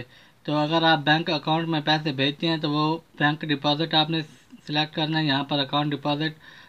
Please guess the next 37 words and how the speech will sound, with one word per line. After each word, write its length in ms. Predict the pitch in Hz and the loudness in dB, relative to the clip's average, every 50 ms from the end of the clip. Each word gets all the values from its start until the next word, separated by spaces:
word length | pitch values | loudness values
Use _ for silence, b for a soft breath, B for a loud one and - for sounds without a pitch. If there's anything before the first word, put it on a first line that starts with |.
| B B | B B
और 120 | 151 147 147 | -2 0 0
अगर 220 | 156 151 160 151 | 2 2 0 0
नाम 240 | 147 156 156 165 160 | 2 2 2 0 2
पर 160 | 156 156 151 143 | 0 -2 -2 0
पैसे 280 | - 151 151 151 156 | 0 -2 0 -2 -2
भेजने 380 | 135 135 139 139 151 156 160 160 | 0 0 0 0 0 -2 0 0
होंगे 200 | 160 165 165 165 | 0 0 0 0
आपने 360 | 156 151 151 - - 160 156 | 0 0 -2 -2 -2 -4 -2
तो 100 | 151 160 147 | -2 0 0
आपने 320 | 147 147 147 156 151 147 143 | 0 0 0 0 -2 -2 0
ten 240 | 147 151 147 147 | 0 0 0 0
minute 320 | 151 151 147 147 143 139 - | 0 0 0 0 0 -2 -4
service 340 | - 135 131 135 135 131 143 | -6 -6 -4 -4 -4 -2 -2
आपने 260 | 139 135 143 139 135 | -2 -2 -2 -2 -2
ये 140 | 135 139 135 | -2 -2 -4
select 320 | 135 - 131 127 120 120 - | -4 -6 -6 -6 -6 -6 -6
कर 120 | 135 127 123 | -6 -6 -6
लेना 220 | 123 123 123 123 | -6 -8 -8 -8
है। 100 | 120 117 B B B B B B B B B B - - | -10 -12 B B B B B B B B B B -8 -6
तो 60 | 143 | -4
हम 140 | 135 143 143 | -2 -2 0
ten 180 | 151 147 147 151 | 2 2 2 2
minute 280 | 156 156 160 160 151 | 2 2 0 -2 -2
service 320 | - 160 151 160 165 156 - | -4 -4 -4 -2 -4 -4 -4
select 280 | 151 151 156 151 - | -4 -4 -4 -4 -4
करेंगे। 420 | - 160 156 156 156 156 160 160 156 - _ _ _ _ _ _ _ _ _ _ _ _ _ _ _ _ B B B B B B B _ _ | -4 -2 -2 -2 -2 -2 -2 -4 -6 -10 _ _ _ _ _ _ _ _ _ _ _ _ _ _ _ _ B B B B B B B _ _
उसके 320 | 170 156 147 - - 156 143 | -6 -6 -4 -2 -2 -2 0
बाद 200 | 147 147 147 143 | 2 2 2 2
नीचे 220 | 147 147 147 - 147 | 0 -2 -2 -2 -4
पीकेआर 640 | - - 151 156 160 156 - 156 151 147 143 143 143 | -2 -2 -2 -2 -2 0 0 0 2 2 2 2 2
आ 120 | 147 147 | 2 2
जाएगा 360 | 143 156 156 156 147 160 156 | 2 0 0 0 2 0 0
तो 100 | 151 151 | 0 0
आपने 240 | 143 143 139 143 143 143 | -2 -2 -2 -2 -2 0
next 240 | 147 147 143 - - | 0 -2 -2 -4 -6
करना 340 | - 165 151 156 156 156 156 | -6 -4 -2 0 0 0 -2
है। 80 | 156 | -2